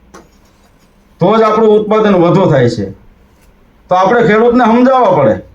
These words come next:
કે તમે ઈયળ આવી અને સ્પ્રે મારી દીધો,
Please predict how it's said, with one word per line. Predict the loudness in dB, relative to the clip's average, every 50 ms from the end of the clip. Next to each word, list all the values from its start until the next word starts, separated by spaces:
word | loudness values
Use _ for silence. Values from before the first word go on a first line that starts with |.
| -10 -10 -10 -10 -10 -14 -16 -18 -18 -18 _ _ _ -20 -20 -20 -20 _ _ _ _ _ _ _ _ _ _ -20 -20 _ _ -6
કે | -4 -2
તમે | 0 0 0 0
ઈયળ | 0 0 -2 0 0 0 0 0 0
આવી | 0 2 2 2 0 0 0 0 -2 -4 -6 -12 -20 _ _ -4
અને | -2 -2 -2
સ્પ્રે | -2 -2 -2 -2 0 0 2
મારી | 2 0 0 0 0 0 0
દીધો, | 0 0 0 0 -2 -2 -4 -8